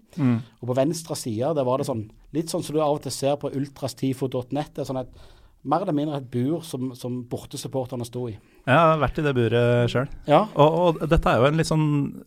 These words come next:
Speaker 1: magisk, eh, svunnen tid, hvor, eh, for dette skjedde flere, altså i, på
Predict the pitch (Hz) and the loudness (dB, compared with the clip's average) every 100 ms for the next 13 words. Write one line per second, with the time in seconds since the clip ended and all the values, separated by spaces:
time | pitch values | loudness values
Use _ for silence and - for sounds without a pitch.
0 | - - 139 117 101 95 107 151 - - | -16 -2 4 6 6 4 2 -2 -4 -10
1 | - 160 151 147 147 143 - 151 123 110 | -6 2 4 4 2 0 0 2 2 2
2 | 139 131 180 147 143 147 143 147 139 170 | -2 -4 -6 0 2 4 2 0 0 -2
3 | 151 190 - 147 - 120 - 127 151 135 | -2 -2 -2 -2 -2 -2 -4 -4 -2 -2
4 | 139 135 135 131 - - - - 143 - | 0 0 0 -2 -6 -12 -12 -14 -4 2